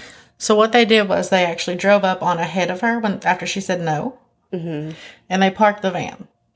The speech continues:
Speaker 2: Okay.
Speaker 1: And they drove on up the road and they waited for her with the side door of the van open.
Speaker 2: Okay.
Speaker 1: Um, they actually exchanged a few words with her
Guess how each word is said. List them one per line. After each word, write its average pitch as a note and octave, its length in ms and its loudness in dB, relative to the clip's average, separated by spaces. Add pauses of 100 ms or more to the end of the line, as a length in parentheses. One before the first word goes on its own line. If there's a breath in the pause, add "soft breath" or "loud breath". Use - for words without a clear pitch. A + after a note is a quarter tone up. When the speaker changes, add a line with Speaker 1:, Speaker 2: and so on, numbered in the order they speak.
(120)
Speaker 2:
Okay. E3 360 -4 (420)
Speaker 1:
And F#3 640 0 (260)
they G3 200 2
drove A#3+ 260 0
on A#3+ 160 4
up A#3+ 160 2
the B3+ 120 2
road D#3+ 220 4
and F3+ 140 -2
they F3 100 2
waited G3 380 0
for F3+ 140 -4
her E3+ 180 -2
with E3 180 -2
the F3+ 60 -4
side G3 400 0
door F3 200 2
of E3 100 2
the E3+ 100 -2
van D#3+ 240 -2
open. G2+ 400 -6 (340)
Speaker 2:
Okay. E3+ 260 -12
Speaker 1:
Um, E3+ 480 -10
they G3 220 4
actually G#3+ 320 0
exchanged A#3 340 2
a C#4+ 60 -2
few D#4+ 200 -2
words E3+ 240 4
with E3 140 -2
her C#3 260 -6